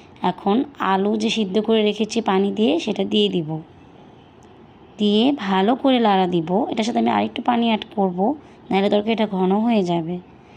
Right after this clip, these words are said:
পানি দেওয়ার পর ভালো করে নাড়া, নাড়া দিব, একদম ভালো করে বলকাবো। বলকানো শেষ হলে তাতে আমি সেদ্ধ করা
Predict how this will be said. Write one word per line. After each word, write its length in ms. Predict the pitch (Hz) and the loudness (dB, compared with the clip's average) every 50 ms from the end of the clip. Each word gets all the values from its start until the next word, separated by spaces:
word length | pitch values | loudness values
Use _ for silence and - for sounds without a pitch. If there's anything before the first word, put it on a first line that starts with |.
| - - - - - - - - - - - - - - - | -20 -20 -20 -20 -20 -20 -20 -20 -20 -20 -20 -20 -20 -6 -2
পানি 260 | 214 196 202 208 214 | -2 0 0 0 0
দেওয়ার 220 | 208 226 220 220 | 2 2 0 0
পর 220 | 214 - 240 254 247 | 0 0 -2 -2 -2
ভালো 380 | - 180 185 196 185 190 208 262 | -4 -6 -2 0 2 2 2 0
করে 240 | 262 - 277 262 262 | 0 0 2 2 4
নাড়া, 280 | 240 233 226 226 226 220 - - | 4 4 4 2 2 0 -2 -4
নাড়া 280 | 202 196 190 190 202 | -2 0 0 0 0
দিব, 420 | 190 185 190 165 165 190 226 311 370 - - - - - - - - - - | -2 -2 -4 -4 -2 -2 -2 -2 -4 -6 -16 -20 -20 -20 -20 -20 -20 -8 -4
একদম 300 | 196 196 190 208 214 214 | -4 -2 0 2 2 2
ভালো 280 | 202 196 190 190 196 196 | 4 2 2 2 0 -2
করে 220 | - 214 220 226 | 0 0 0 0
বলকাবো। 720 | 208 196 196 196 196 202 - 214 208 180 185 202 247 320 339 - - - - - - - - - - - - - - - - - - | 2 2 2 2 2 2 0 0 0 0 0 -2 -2 -2 -4 -6 -14 -20 -20 -20 -20 -20 -20 -20 -20 -20 -20 -20 -20 -20 -20 -12 -4
বলকানো 440 | 196 190 185 190 - - 202 202 202 | -2 -2 -2 -2 -2 -2 -2 -2 -2
শেষ 440 | 185 - - 196 196 208 208 - - | -4 -4 -2 0 0 0 0 -2 -2
হলে 440 | 240 220 202 180 180 180 220 302 339 - - - - - - - - - - - - - - - - - - - - - - - | 0 0 0 2 2 2 2 0 -2 -6 -14 -20 -20 -20 -20 -20 -20 -20 -20 -20 -20 -20 -20 -20 -20 -20 -20 -20 -20 -20 -12 -4
তাতে 320 | - 214 202 196 - 226 226 | -2 0 0 0 0 0 2
আমি 420 | 226 214 208 202 208 226 277 330 330 - - - - - - - - - - - - - - - | 4 4 4 4 4 4 4 2 0 -4 -20 -20 -20 -20 -20 -20 -20 -20 -20 -20 -20 -20 -16 -12
সেদ্ধ 360 | - - 220 214 196 202 233 | -4 -2 -2 -2 0 0 -2
করা 500 | 233 233 247 226 208 196 190 208 269 330 | 0 2 2 4 4 4 4 4 2 0